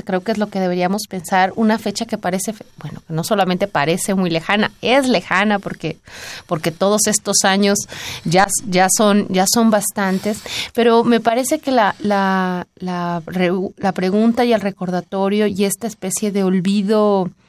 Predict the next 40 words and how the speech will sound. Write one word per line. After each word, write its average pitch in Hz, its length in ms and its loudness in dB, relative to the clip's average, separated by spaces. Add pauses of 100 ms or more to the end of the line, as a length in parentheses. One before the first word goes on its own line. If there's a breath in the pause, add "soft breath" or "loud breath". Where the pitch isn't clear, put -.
(100)
mediático 196 1040 2
y 185 160 0
de 185 220 -2
olvidar 185 540 2
rápidamente 202 680 0
qué 208 100 -8
es 185 80 -8
lo 202 100 -6
que 202 100 -4
ha 185 60 -4
pasado 190 400 -2
en 190 100 -2
estos 190 320 -6
años, 190 300 0 (380 loud breath)
sí 254 180 2
nos 294 200 4
remonta 240 400 2
hasta 233 180 -2
pensar 208 500 0 (300)
qué 277 300 4
de 254 220 6
esa 240 200 0
nomenclatura, 196 920 0 (440 loud breath)
qué 277 240 4
de 277 280 2
eso 262 340 0
que 240 140 -4
se 208 200 -2
rompió 233 680 2
en 214 140 4
ese 208 240 0
año 208 240 2
noventa 185 420 0
y 180 60 -6
cuatro, 190 540 -2 (340 loud breath)
qué 294 180 4
de 320 120 6
esos 285 280 0
poderes 226 480 0
fácticos 226 760 0